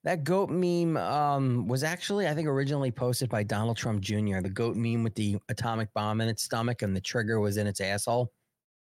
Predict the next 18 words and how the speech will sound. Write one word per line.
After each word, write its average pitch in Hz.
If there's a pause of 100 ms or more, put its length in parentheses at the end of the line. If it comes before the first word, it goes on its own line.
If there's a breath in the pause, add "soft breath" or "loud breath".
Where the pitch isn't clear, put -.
(440)
Yeah, 110
that 110
was 131
a 143
Donald 123
Trump 120
Junior 117
meme. 90 (720 soft breath)
I, 101
uh, 95
I, 104
I 101
reposted 98
that. 87 (720 soft breath)
Yeah, 107
we're, 165
we're 214
involved. 101